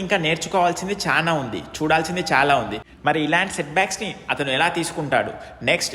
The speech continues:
ఇప్పుడు అతను విజయ్ హజారే ట్రోఫీలో పంజాబ్ తరపున ఆడబోతున్నాడు. ఆ తర్వాత న్యూజిలాండ్తో ఓడిఐ సిరీస్ కూడా ఉంది. ఒకవేళ అతడు గనక న్యూజిలాండ్ సిరీస్లో కానీ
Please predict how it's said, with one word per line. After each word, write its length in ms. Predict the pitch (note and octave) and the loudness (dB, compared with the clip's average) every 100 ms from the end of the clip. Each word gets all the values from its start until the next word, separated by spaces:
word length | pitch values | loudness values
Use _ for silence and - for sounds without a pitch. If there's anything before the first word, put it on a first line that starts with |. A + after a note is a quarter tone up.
| - | -4
ఇప్పుడు 160 | D3 C3+ | 0 0
అతను 180 | D3 A#2+ | 0 -2
విజయ్ 240 | C3 E3+ E3 | 0 2 2
హజారే 280 | D#3+ D#3 D#3 | 2 2 2
ట్రోఫీలో 340 | D#3 D3+ E3+ G3 - | 0 2 2 2 2
పంజాబ్ 320 | D3 D3+ E3 D#3 | -2 0 0 0
తరపున 260 | - C#3+ B2 | -2 0 0
ఆడబోతున్నాడు. 540 | B2 A#2+ - G#2+ G2+ - _ A#2 | 0 -4 -4 -4 -4 -8 _ -2
ఆ 20 | C3+ | 2
తర్వాత 300 | C#3+ D#3+ G3+ G3 | 4 4 4 4
న్యూజిలాండ్తో 460 | D3 D#3 E3 E3 E3 C3+ | 2 0 2 2 4 4
ఓడిఐ 220 | C#3+ D3+ D3 | 4 2 2
సిరీస్ 220 | D3+ D3+ - | -2 -2 0
కూడా 120 | C#3+ A2 | 2 0
ఉంది. 160 | F2 - - - | -6 -12 -10 -4
ఒకవేళ 420 | B2 C3+ C#3+ F#3+ G3 | 2 4 6 4 4
అతడు 200 | C#3+ C#3 D3 | 2 2 0
గనక 200 | C#3+ D#3 E3 | 0 2 0
న్యూజిలాండ్ 400 | C3+ C#3+ D#3+ D#3 D#3 | 0 -2 -2 -2 -4
సిరీస్లో 320 | D3+ D3+ D3+ D3 | -4 -4 0 0
కానీ 140 | C#3+ | 0